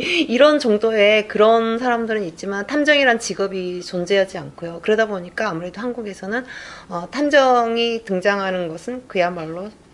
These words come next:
"이건 소설이에요"라고 말하는 것과 같은 것이고요. 어, 대체적으로 한국의 그 범죄 소설에서 등장하는 사람들은 경찰, 음, 경찰, 현직 경찰들, 어, 이게 특징이라고 볼 수 있고,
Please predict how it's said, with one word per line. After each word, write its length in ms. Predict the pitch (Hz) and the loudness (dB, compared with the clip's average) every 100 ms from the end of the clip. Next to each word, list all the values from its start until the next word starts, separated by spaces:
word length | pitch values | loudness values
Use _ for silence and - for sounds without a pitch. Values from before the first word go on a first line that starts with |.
| - | -10
"이건 260 | 185 202 | 0 0
소설이에요"라고 1000 | 202 285 285 277 226 185 175 185 190 165 175 | 0 -6 0 0 2 2 4 2 2 0 0
말하는 400 | 143 151 160 156 | -2 -2 -4 -8
것과 360 | - - 151 | -12 -10 -12
같은 320 | - - 185 | -12 -12 -10
것이고요. 560 | 165 160 - - 202 208 - - - - - | -8 -10 -16 -12 -10 -10 -16 -20 -20 -20 -18
어, 320 | 190 180 175 175 | -12 -10 -8 -2
대체적으로 720 | 247 - 339 311 233 214 208 | -2 2 2 2 0 -2 -4
한국의 1080 | 226 254 233 220 208 196 190 208 208 202 - | -6 -6 -4 -2 -2 -4 -6 -2 0 -2 -4
그 420 | - 175 165 151 - | -10 -10 -8 -10 -8
범죄 320 | 185 185 220 | -6 2 2
소설에서 640 | 220 220 202 180 165 180 180 | 2 -2 0 0 -2 -6 -8
등장하는 480 | 165 160 170 165 | -8 -8 -10 -10
사람들은 520 | 160 170 156 156 202 208 | -14 -12 -12 -12 -12 -10
경찰, 520 | - 180 175 170 156 - _ _ - - - - - - | -8 -10 -10 -16 -18 -20 _ _ -20 -20 -20 -20 -20 -20
음, 300 | 185 175 180 | -18 -16 -14
경찰, 320 | - 202 208 226 | -4 -4 -4 -2
현직 400 | 330 330 339 - | -2 -2 -6 -8
경찰들, 720 | 156 151 156 147 160 170 202 - - - - | -12 -12 -16 -16 -14 -12 -14 -18 -20 -20 -20
어, 240 | 180 175 - | -20 -20 -14
이게 380 | 196 214 240 226 | -8 -2 -2 -2
특징이라고 500 | - - 226 208 185 | -8 -2 -2 0 -4
볼 160 | 165 156 | -6 -10
수 160 | - | -10
있고, 520 | 147 - 202 202 160 | -14 -4 -2 -2 -4